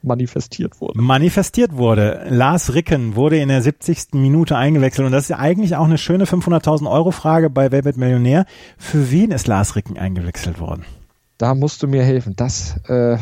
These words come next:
Speaker 1: weiß ich tatsächlich nicht mehr.
Speaker 2: Für Stefan Chapuisat ist er eingewechselt worden. Vorher war Karl-Heinz Riedle schon ausgewechselt worden in der siebenundsechzigsten, direkt nach dem Tor von Alessandro Del Piero.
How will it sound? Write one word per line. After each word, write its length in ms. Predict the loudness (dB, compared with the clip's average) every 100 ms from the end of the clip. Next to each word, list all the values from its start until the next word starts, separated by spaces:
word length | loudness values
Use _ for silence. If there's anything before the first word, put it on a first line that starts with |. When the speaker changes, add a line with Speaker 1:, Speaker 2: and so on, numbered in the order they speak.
| -4
Speaker 1:
weiß 300 | -2 -2 -4
ich 160 | -10 -8
tatsächlich 580 | -4 -4 -2 -4 -4 -6
nicht 380 | -2 -4 -6 -8
mehr. 300 | -6 -6 -6
Speaker 2:
Für 140 | -4
Stefan 400 | -2 0 0 0
Chapuisat 580 | 0 -2 -2 -2 0 -2
ist 100 | -4
er 80 | -6
eingewechselt 540 | -6 -6 -6 -8 -10
worden. 240 | -6 -6 -4
Vorher 440 | 0 2 4 2 -2 -12 -6
war 140 | -2
Karl-Heinz 320 | 0 0 0 0
Riedle 240 | 2 0
schon 160 | 0 -2
ausgewechselt 520 | 0 0 -2 0 0
worden 180 | 2 2
in 40 |
der 80 | 2
siebenundsechzigsten, 840 | 2 0 2 0 -2 -6 -8 -4
direkt 400 | 0 0 -2 -4
nach 180 | -2 0
dem 160 | -2 -2
Tor 200 | 0 0
von 100 | 0
Alessandro 400 | -2 0 0 0
Del 160 | 0
Piero. 340 | 0 0 0